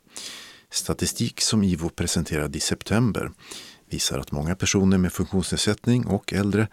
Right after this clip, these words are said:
inte har fått de omsorgsinsatser som de har rätt till inom tre månader. Vi förstår ju situationen, att man försöker underlätta så att inte äldre med flera sjukdomar i botten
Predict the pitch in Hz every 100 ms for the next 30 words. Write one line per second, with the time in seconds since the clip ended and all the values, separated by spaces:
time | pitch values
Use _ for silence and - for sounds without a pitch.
0 | - - _ - 98 71 - 82 - 104
1 | - - 78 65 - 90 73 - 69 -
2 | - - 123 123 - 107 - - - -
3 | 80 69 65 - - 101 - - - -
4 | - 151 123 78 50 - - 50 69 67
5 | 58 80 78 - - - _ _ _ -
6 | - - - - _ _ 80 - 87 -
7 | 95 113 104 117 104 104 113 131 143 -
8 | 92 - - 90 - 92 - 92 90 78
9 | 85 - 87 - 82 92 - - 92 98
10 | 107 104 101 - 95 95 - 98 - 87
11 | 90 85 87 - 95